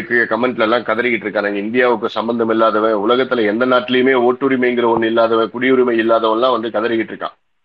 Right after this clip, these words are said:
அவன்லாம் பார்க்கும்போது எனக்கெல்லாம் ஐயோ பாவமா தோணுது. முதல்ல ஏதாச்சும் ஒரு புழைக்க போன நாட்டிலேயாச்சும் ஒரு குடியுரிமை வாங்க பாருங்கடா, அங்கேயாச்சும் ஒரு ஜனநாயக படி நடக்க பாருங்கடா, எங்கேயுமே உங்களுக்கு உண்டான ஜனநாயக கடமையே ஒரு உரிமையே இல்லையே அப்படின்னு தான் எனக்கு ரொம்ப கஷ்டமா இருக்கு.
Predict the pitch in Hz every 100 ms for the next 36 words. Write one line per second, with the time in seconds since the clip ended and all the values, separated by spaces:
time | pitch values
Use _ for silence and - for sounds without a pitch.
0 | _ - 104 127 143 127 135 143 139 135
1 | 143 131 120 131 123 127 127 131 123 104
2 | 120 110 92 _ _ _ _ _ - 120
3 | 147 127 110 113 151 156 147 123 120 143
4 | 160 151 143 139 135 139 143 135 151 135
5 | 123 135 139 135 123 113 117 110 113 110
6 | 107 113 104 120 135 131 143 123 120 107
7 | 113 123 123 117 104 110 110 117 113 104
8 | 113 113 104 107 101 101 101 113 135 135
9 | 139 131 120 113 117 120 107 113 123 120
10 | 113 107 113 120 120 117 107 104 107 135
11 | 139 135 120 123 135 113 117 120 120 107
12 | 107 127 127 101 - 117 98 -